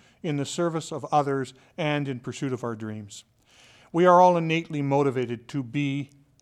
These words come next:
ourselves. Embrace your gifts, your talents, your abilities, your interests, your passions, and your dreams. Learn about your gifts and develop them. Be yourself. Become your possibilities.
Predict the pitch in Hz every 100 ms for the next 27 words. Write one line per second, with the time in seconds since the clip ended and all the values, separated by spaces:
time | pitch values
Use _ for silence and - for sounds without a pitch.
0 | - 123 120 120 117 _ - - 110 104
1 | 101 95 - _ _ _ - 202 185 226
2 | 254 - 135 120 98 - - _ _ _
3 | - 214 - 233 202 123 - 151 160 240
4 | 220 151 117 - 160 233 240 220 135 -
5 | - 151 - 220 196 - 151 156 151 131
6 | 117 123 120 104 98 - _ _ _ _
7 | - 226 339 339 294 185 143 - 113 104
8 | 95 - - _ - 123 117 131 127 127
9 | 104 - _ _ _ _ _ _ _ _
10 | _ _ - 143 143 143 - _ _ -
11 | 123 120 117 117 - - 98 98 - _
12 | _ _ _ - - 208 202 185 180 156
13 | - 120 123 117 104 -